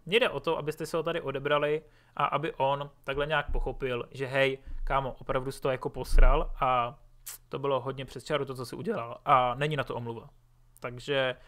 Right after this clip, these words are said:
taková malá message pro mě, ode mě, ode mě pro něho. Takže tak, OK? No, každopádně, můj názor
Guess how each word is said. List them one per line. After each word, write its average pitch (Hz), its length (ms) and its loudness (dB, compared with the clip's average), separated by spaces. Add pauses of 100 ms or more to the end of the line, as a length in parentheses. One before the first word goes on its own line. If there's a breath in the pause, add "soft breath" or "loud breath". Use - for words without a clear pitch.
(380 soft breath)
taková 120 420 -4
malá 117 340 -4
message 113 640 -16 (240)
pro 151 160 -2
mě, 147 420 -2 (1040)
ode 156 220 2
mě, 147 380 2 (280)
ode 147 240 0
mě 143 140 -4
pro 139 160 -6
něho. 127 340 -10 (240)
Takže 123 260 -14
tak, 113 260 -8
OK? 117 140 -12 (720 soft breath)
No, 175 340 4 (400 soft breath)
každopádně, 151 800 4 (340)
můj 175 180 -6
názor 165 520 2